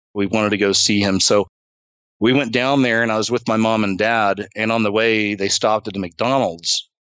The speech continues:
Dad went in to get something, walked into the door, came right back out about two minutes later with nothing in his hands. I was like, "What's that all about? I thought you were gonna go in there and get you a sandwich and a coffee or something." He said, "No." He said, "They got one of those robots in there.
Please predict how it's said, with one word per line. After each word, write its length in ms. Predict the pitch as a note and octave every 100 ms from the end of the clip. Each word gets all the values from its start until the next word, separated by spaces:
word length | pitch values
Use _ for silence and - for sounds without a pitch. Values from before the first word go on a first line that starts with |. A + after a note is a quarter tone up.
| _
Dad 240 | A2+ A#2 G#2+
went 180 | A2 A2+
in 120 | G2+
to 60 |
get 240 | F#2 - -
something, 600 | A#2 G#2 - G#2 G#2+ - A2+
walked 320 | A2 A2 A#2
into 160 | G#2
the 80 | G2
door, 240 | G2 A2+ G2+
came 280 | - G#2
right 180 | A2 G#2+
back 240 | G#2 G2 B2
out 160 | A#2
about 260 | F#2+ F#2 -
two 140 | -
minutes 340 | A2+ G2+ - -
later 420 | A2 G#2 F2 E2+ _ _ _ -
with 80 | G#2
nothing 300 | A#2 A2 G2+
in 80 | F2+
his 140 | F2
hands. 480 | D3+ E3 D#2+ D#2 -
I 760 | _ _ _ _ _ _ _ -
was 80 | A2+
like, 160 | A2
"What's 160 | D3 -
that 140 | F3
all 120 | C3+ G#2+
about? 220 | G2 G2
I 40 |
thought 160 | - G#2+
you 60 |
were 60 | A2+
gonna 100 | A2+
go 100 | A2
in 60 | A#2
there 80 |
and 80 | A2
get 200 | A2+ -
you 100 | A2
a 60 | G2
sandwich 460 | - A2+ A#2 A2
and 80 | G2+
a 40 | F#2
coffee 380 | C3 C#3+ F#2
or 80 | F2
something." 420 | - F#2 D#2+ E2+
He 120 | F2+ E2+
said, 280 | - F#2+
"No." 300 | G#2+ B2+ F2+ - _ _ _ _
He 160 | - G#2+
said, 160 | G#2 G#2+
"They 80 |
got 160 | A2+ A2+
one 100 | A#2
of 60 | G#2+
those 140 | F#2+
robots 520 | A#2 C3+ G#2+ F2 -
in 140 | G2 F2
there. 320 | D#2+ G2